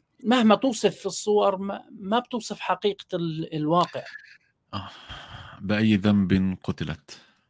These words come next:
Speaker 1: هذه صورة قديمة من ألفين وعشرين. آه، بتعرف الكارة اللي،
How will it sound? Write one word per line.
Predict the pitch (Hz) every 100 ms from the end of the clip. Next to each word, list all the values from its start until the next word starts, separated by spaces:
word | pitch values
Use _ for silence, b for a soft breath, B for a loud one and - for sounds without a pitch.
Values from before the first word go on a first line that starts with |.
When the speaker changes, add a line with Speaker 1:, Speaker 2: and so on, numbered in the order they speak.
| _ _ _ _ _ _ _ _ _ _ _ _ _ _ _ _ _ B B B _ _ _ _ _ _ _ _ _ _ _ _ _ _ _ _ _ _ _ _
Speaker 1:
هذه | 214 202
صورة | - 214 196
قديمة | - 170 165 156 190
من | 147 143 147
ألفين | 156 160 175 160
وعشرين. | 147 139 139 147 165 190 208 175 _ _ _ _ _ _ _ _ _ _ 147
آه، | 143 143 139
بتعرف | 135 180 175 -
الكارة | 165 156 139 175 175 165 156
اللي، | 147 135 135